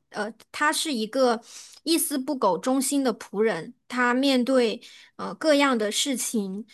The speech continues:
都是，呃，体现了他，呃，敬虔、谨慎、自守的品格。在，呃，金钱的诱惑面前，他，呃，是连续两次，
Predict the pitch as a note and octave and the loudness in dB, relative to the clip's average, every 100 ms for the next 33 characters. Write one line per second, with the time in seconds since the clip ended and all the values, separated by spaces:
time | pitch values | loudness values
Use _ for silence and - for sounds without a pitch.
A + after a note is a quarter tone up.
0 | - - B3+ C4 - C#4 B3 G3+ - G#3 | -18 -2 0 0 -2 0 2 0 -6 -8
1 | A3 G3+ - _ _ - A#3 G#3+ D#4 C4+ | -8 -10 -18 _ _ -4 -2 0 2 2
2 | A3 A3+ B3 A#3+ B3+ B3+ _ _ F#3+ A3 | 2 0 0 0 0 -6 _ _ -14 -8
3 | - E4+ C4+ B3+ A#3 G3 G3 - A3+ G#3 | -2 2 2 2 0 0 -2 -2 -2 -2
4 | - D4+ B3 - C#4+ C#4 F#3+ G3+ G#3+ - | 0 0 0 -2 -2 -2 -2 -4 -6 -2
5 | A3 F#3 G3 F#3+ F3+ - - - - _ | -2 -2 -4 -6 -8 -14 -20 -20 -20 _
6 | - C#4 B3 A3 - G#3 G#3 G#3 D#4 D4+ | 0 2 2 0 -2 -6 -4 -2 -2 0
7 | C4 A#3 B3+ D#4+ C#4+ C#4+ C4+ C#4+ C4 B3+ | 2 4 4 4 4 2 0 0 0 -2
8 | - G3+ F#3 G#3+ - A#3+ A#3+ B3+ - _ | -4 -4 -6 -8 -4 -2 0 -2 -10 _
9 | - A3 G3+ G#3 - - C#4+ A3+ - _ | -4 0 0 -4 -6 -2 2 2 0 _
10 | A3 G#3+ B3+ D#4+ C4+ A3 F3+ - - D#4 | 0 2 0 0 2 2 0 -2 -2 0
11 | A3+ - | 0 -2